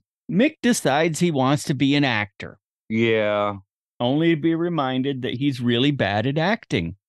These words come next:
Speaker 2: <laughs> Yeah.
Speaker 1: <laughs>
Speaker 2: He ain't even really acting in this shit.
Speaker 1: No,
Speaker 2: He's just,
Speaker 1: no,
Speaker 2: he's
Speaker 1: I
Speaker 2: just reading
Speaker 1: think
Speaker 2: the teleprompter, you know?
Speaker 1: I, I kinda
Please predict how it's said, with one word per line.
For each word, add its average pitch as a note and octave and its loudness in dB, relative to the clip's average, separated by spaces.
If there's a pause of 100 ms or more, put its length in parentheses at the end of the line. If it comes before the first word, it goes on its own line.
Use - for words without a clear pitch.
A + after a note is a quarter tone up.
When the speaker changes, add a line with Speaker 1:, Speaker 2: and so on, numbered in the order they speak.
(160)
Speaker 2:
<laughs> - -16 (880)
Yeah. F2 -2
Speaker 1:
<laughs> - -10 (1500)
Speaker 2:
He C#3+ 0
ain't E4+ 2
even C4 4
really E3 2
acting D#3+ -2
in F#2 0
this E2+ -2
shit. D#2 -2 (420)
Speaker 1:
No, F3 2
Speaker 2:
He's G#2 2
just, G#2+ 0
Speaker 1:
no, C#3+ 2
Speaker 2:
he's B2+ 0
Speaker 1:
I E3+ 2
Speaker 2:
just F#3 -2
reading G#3+ 2
Speaker 1:
think C#3 -4
Speaker 2:
the C3 -6
teleprompter, G#2 -2 (100)
you G2+ -4
know? G2+ -4 (400)
Speaker 1:
I, F#3+ 0
I F3+ -4
kinda A#3 -4